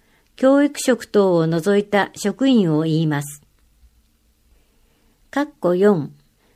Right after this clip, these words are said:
初任給の状況。平成二十八年度。区分、一般行政職。大学卒、十八万四千八百円。短大卒、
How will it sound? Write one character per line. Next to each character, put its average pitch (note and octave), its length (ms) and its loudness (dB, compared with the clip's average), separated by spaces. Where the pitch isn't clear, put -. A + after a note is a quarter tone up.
初 A#3 220 0
任 D4+ 320 4
給 F#3+ 240 0
の D#3 180 0
状 F#3 220 2
況。 E3 460 -2
平 C#4 200 0
成 C4+ 260 2
二 C4 180 2
十 F#3 220 -2
八 E3+ 300 -6
年 F3+ 260 -2
度。 D3+ 240 -6
区 C#4+ 160 0
分、 F#3+ 380 0
一 G3+ 120 -2
般 C4+ 240 2
行 B3+ 180 4
政 B3 340 2
職。 D3+ 440 -6
大 B3+ 240 0
学 C4+ 220 0
卒、 A3 520 -4
十 C4 220 2
八 C#4+ 280 -2
万 C4+ 240 2
四 G3+ 220 2
千 A3+ 260 0
八 E3+ 140 -4
百 F#3 360 -4
円。 C#3 280 -4
短 C4 240 0
大 A#3+ 220 2
卒、 G#3+ 480 -6